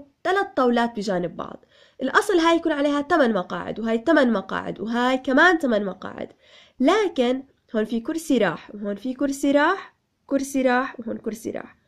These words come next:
فثمانية زائد ثمانية زائد ثمانية ناقص أربعة.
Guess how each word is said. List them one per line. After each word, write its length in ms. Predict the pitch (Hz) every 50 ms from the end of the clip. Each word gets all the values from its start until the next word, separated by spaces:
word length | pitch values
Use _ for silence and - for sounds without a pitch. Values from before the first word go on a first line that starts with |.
| _ _ _ _ _ _ _ _ _ _ _ _ _ _ _ _ _ _
فثمانية 1000 | _ - 233 196 165 170 - _ _ _ - 262 233 254 320 359 339 277 220 196
زائد 420 | 196 208 185 185 - 220 - -
ثمانية 360 | 226 233 294 311 294 254 214
زائد 260 | 202 220 202 - 202 - -
ثمانية 280 | 247 269 302 320 359 359
ناقص 380 | 381 381 349 349 - 226 -
أربعة. 460 | - 180 175 - - 180 - - _